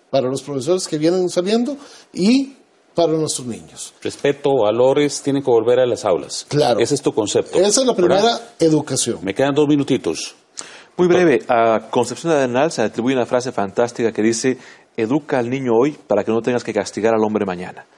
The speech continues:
Speaker 3: Y realmente está muy vinculado a la prevención, ¿no? En la familia se construyen o se destruyen muchas sociedades.
Speaker 2: Consejo para la familia, doctor.
Speaker 3: Eh, educación autoritativa, eh, mucho afecto, pero con límites,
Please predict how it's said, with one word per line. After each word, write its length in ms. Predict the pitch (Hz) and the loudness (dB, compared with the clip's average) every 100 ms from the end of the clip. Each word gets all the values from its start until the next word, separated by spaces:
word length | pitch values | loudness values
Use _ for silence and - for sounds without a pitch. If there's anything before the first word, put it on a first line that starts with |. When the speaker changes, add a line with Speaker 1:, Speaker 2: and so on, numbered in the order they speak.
| _ - - - _ | _ -20 -20 -20 _
Speaker 3:
Y 280 | 113 135 - | -2 -2 -2
realmente 300 | 104 107 120 | -2 0 -2
está 180 | 117 107 | -4 -4
muy 120 | 113 | -2
vinculado 340 | 107 101 107 113 | -4 -2 2 2
a 20 | |
la 80 | 107 | 2
prevención, 460 | 98 90 87 - - _ - - - | -2 -6 -10 -16 -18 _ -20 -20 -6
¿no? 200 | 104 120 | -4 -2
En 120 | 107 | -4
la 60 | 92 | -4
familia 520 | 104 147 135 131 165 | -2 -2 -2 -4 -4
se 160 | - | -8
construyen 500 | - 90 - 120 123 | -8 -10 -4 -2 0
o 60 | 104 | -2
se 100 | - | -6
destruyen 520 | 92 - 120 117 135 - - - | -8 -4 -2 0 -2 -8 -20 -18
muchas 340 | 113 127 139 95 | -6 -6 -6 -12
sociedades. 640 | 92 90 82 - - - | -10 -10 -12 -14 -18 -14
Speaker 2:
Consejo 300 | - 110 110 | -10 -6 -6
para 200 | 120 110 | -4 -4
la 40 | 101 | -4
familia, 380 | 104 104 90 85 | -4 -6 -6 -8
doctor. 260 | 82 - - - | -10 -16 -16 -2
Speaker 3:
Eh, 220 | 110 104 | 0 2
educación 680 | 117 104 110 127 135 147 151 | 0 -2 -4 0 0 0 -4
autoritativa, 960 | - 107 - 101 92 113 101 - 160 202 - _ - - | -2 -2 -2 -6 0 2 2 0 0 -2 -4 _ -20 -6
eh, 300 | 113 104 104 | -2 0 0
mucho 380 | 98 123 180 156 | -2 -2 -2 -2
afecto, 560 | 117 127 120 - 151 - | -2 -2 -2 0 0 2
pero 200 | 160 151 | 0 0
con 340 | - 147 160 - | 2 0 -2 -6
límites, 600 | 110 113 113 - 95 - | 0 0 0 -2 -6 -8